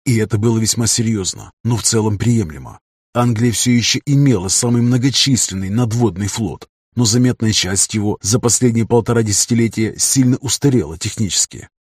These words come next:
Корабли годами не проходили модернизацию, готовясь к давно минувшей войне времен англо-американского конфликта за Канаду и Кубу.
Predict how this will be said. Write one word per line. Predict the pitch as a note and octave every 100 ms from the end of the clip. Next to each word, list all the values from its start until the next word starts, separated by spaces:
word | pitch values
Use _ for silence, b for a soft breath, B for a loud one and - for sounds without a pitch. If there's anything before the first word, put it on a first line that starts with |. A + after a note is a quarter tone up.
| _ _
Корабли | C3 B2 A2+ B2+
годами | A#2+ C#3+ B2+ G#2 F2
не | A2
проходили | A#2+ - C#3 C3+ A2
модернизацию, | G2+ G2+ A2+ G#2+ G2+ D2 - - - _
готовясь | B2 C3+ C3+ G#2
к | G#2+
давно | A#2+ C3+ C#3+
минувшей | B2 B2 B2+ - A#2
войне | A2+ B2 C3 A2+
времен | A2 B2+ C3 -
англо-американского | C3 B2+ B2 A#2+ B2 A2+ A#2 - A#2
конфликта | B2 A#2+ - E2+ - - -
за | F#2 B2
Канаду | C#3+ B2 F#2+ F#2+
и | G#2+
Кубу. | - F2+ C2